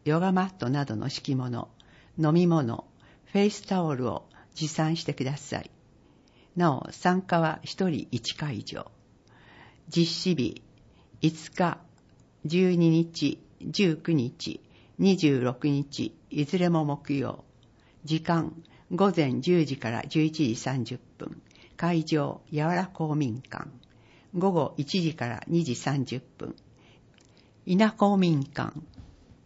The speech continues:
悪天候や災害時などは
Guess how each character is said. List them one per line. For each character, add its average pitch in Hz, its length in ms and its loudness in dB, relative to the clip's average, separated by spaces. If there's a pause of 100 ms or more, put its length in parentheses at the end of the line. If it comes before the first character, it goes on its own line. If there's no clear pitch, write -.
(140)
悪 156 180 -4
天 196 300 2
候 147 260 -2
や 123 180 -2
災 175 300 2
害 170 240 2
時 123 140 -4
な 127 140 -2
ど 120 100 -8
は - 220 -8